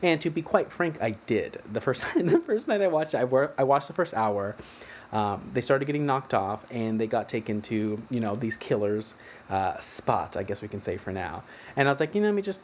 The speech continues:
I just, I couldn't. I turned it off. I was like, "I just can't right now." And then I went back and I rewatched the entire movie from start to finish,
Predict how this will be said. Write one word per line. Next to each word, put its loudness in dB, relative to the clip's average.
I -2
just, -6
I -6
couldn't. -6
I -4
turned -2
it -4
off. 0
I -2
was -2
like, -2
"I -2
just -10
can't -6
right -10
now." -10
And 6
then 6
I 2
went 0
back 6
and 0
I 2
rewatched 2
the 2
entire 4
movie 4
from -2
start 0
to -4
finish, 0